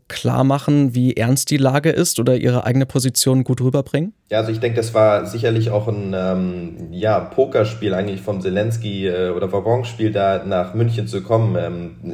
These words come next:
Speaker 2: es gab ja sogar Medienberichte, dass ihm, äh, Joe Biden abgeraten habe, dorthin zu kommen, weil die Befürchtung am Wochenende war, dass Putin genau in dem Augenblick angreifen könnte, wenn der Präsident auch noch außer Landes ist und dann vielleicht gar nicht mehr zurückkommt, weil der, äh, Luftraum, äh, eine Kampfzone wird oder so.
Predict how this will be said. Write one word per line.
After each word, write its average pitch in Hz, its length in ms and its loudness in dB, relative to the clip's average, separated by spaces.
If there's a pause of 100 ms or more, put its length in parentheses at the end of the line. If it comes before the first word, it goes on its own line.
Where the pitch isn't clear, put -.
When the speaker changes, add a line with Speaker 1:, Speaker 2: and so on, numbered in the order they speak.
Speaker 2:
es 90 120 -10
gab 101 200 0
ja 107 60 0
sogar 104 180 0
Medienberichte, 104 600 -4
dass 95 220 -8
ihm, 92 320 -6
äh, 87 300 -2 (120)
Joe 104 160 2
Biden 101 520 2
abgeraten 101 720 0
habe, 95 260 0
dorthin 90 300 -2
zu 113 160 -4
kommen, 123 340 -2
weil 92 240 0
die - 80 -8
Befürchtung 104 500 -6
am 95 120 -4
Wochenende 98 500 -4
war, 98 300 2 (260)
dass 98 220 -2
Putin 117 280 -4
genau 113 280 4
in 120 60 0
dem 113 180 4
Augenblick 113 360 2
angreifen 104 480 0
könnte, 101 300 -2
wenn 98 100 -2
der 92 80 -2
Präsident 107 460 0
auch 107 100 2
noch 95 120 0
außer 98 280 0
Landes 110 360 0
ist - 120 -8
und 113 60 -6
dann 98 100 -2
vielleicht 87 240 -6
gar 104 120 0
nicht 98 140 -6
mehr 98 100 -4
zurückkommt, 117 520 0
weil 98 140 0
der, 95 320 0
äh, 95 140 0
Luftraum, 107 640 0
äh, 95 220 2
eine 95 140 -2
Kampfzone 110 600 -2
wird 101 180 -2
oder 92 180 -2
so. 113 220 0